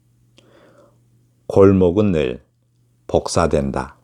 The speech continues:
어둑해지는 판화 속에서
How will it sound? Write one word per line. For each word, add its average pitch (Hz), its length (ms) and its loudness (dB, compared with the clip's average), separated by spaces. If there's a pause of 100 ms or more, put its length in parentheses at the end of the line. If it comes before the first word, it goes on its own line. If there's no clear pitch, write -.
(3000)
어둑해지는 85 800 0
판화 107 300 -2
속에서 - 680 -4